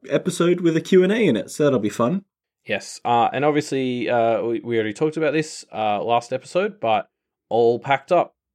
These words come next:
Speaker 2: is gonna be a big thing. Uh, we, we've released some more stuff, so, uh, you don't just get to leave us your thoughts anymore, but, like, we're, we're taking ideas for various activities and, um,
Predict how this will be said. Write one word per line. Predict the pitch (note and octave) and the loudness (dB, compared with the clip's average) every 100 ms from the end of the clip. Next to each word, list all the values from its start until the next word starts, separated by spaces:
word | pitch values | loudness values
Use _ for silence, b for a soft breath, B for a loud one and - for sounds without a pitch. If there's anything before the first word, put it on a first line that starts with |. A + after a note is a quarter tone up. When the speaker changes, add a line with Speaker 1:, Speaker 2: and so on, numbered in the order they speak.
| _ | _
Speaker 2:
is | B2 A#2 A2+ A2 | -4 -2 -2 -6
gonna | - A#2 | -8 -6
be | A2+ A#2 A#2 A#2 | -2 -2 -2 -4
a | |
big | G#2+ A#2+ A2+ | -4 -6 -6
thing. | C#3 C3+ E3 _ _ _ | -6 -6 -8 _ _ _
Uh, | A#2 A2+ A2+ A2 A2 G#2 | -4 0 2 2 0 0
we, | A#2 | -4
we've | A2+ A#2 G#2+ G2+ | -2 -2 -4 -8
released | A#2+ A#2 A#2+ B2+ | -4 -2 -2 -4
some | C3 | -6
more | A#2 A2 | -4 -6
stuff, | - D3 D#3+ | 0 0 0
so, | - A2+ A2 - _ _ _ _ | -4 -2 -2 -6 _ _ _ _
uh, | - A2 A2 | 2 4 2
you | A2 A#2 | 0 -4
don't | C3+ | -4
just | - A#2+ | -6 -10
get | - A2 | -8 -6
to | A#2+ | -2
leave | A#2+ A2+ | -2 -2
us | - | -6
your | G2+ | -12
thoughts | - D3 D#3 - | -2 2 2 -2
anymore, | B2 A#2 A2+ B2 | -6 -4 0 0
but, | A#2+ A2 | 0 -2
like, | - G2+ - | -2 -6 -6
we're, | A2 G#2 G#2 | -4 -2 -2
we're | G#2+ | -6
taking | - A#2+ A2+ G#2+ | -2 -4 -2 -6
ideas | G2+ G2+ G#2+ G#2+ G#2 | -6 -6 -4 -4 -6
for | - G2+ | -8 -8
various | G2 G2 G2 - | -4 -4 -4 -6
activities | G2+ _ - B2 A2+ A2 A2 G#2 - | -10 _ -8 -6 -4 -4 -4 -6 -8
and, | G2+ F#2+ | -8 -6
um, | F#2 F2+ F2+ | -4 -4 -8